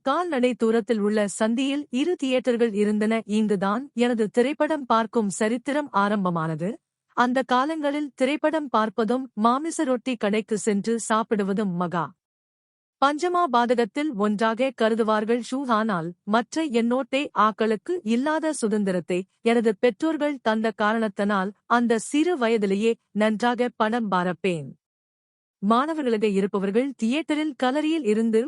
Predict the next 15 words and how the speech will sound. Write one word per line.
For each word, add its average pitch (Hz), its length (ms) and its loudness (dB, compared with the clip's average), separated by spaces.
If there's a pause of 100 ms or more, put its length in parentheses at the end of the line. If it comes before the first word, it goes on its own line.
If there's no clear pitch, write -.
படம் 247 340 -2
பார்ப்பதை 254 500 0
கிளவரவ 247 600 0
குறைச்சலாக 226 680 0
கருதுவார்கள். 190 680 0 (260)
அடிக்கடி 330 540 0
படம் 233 360 0
பார்ப்பவர்களுக்கு 202 800 -2 (120)
செகண்ட் 220 440 -2
கிளாஸ், 220 400 0 (160)
ஃபர்ஸ்ட் - 340 -2
கிளாஸ், 208 380 -2 (320)
ரிசர்வ் 339 400 0
பல்கனி 233 420 2
என்று 202 300 0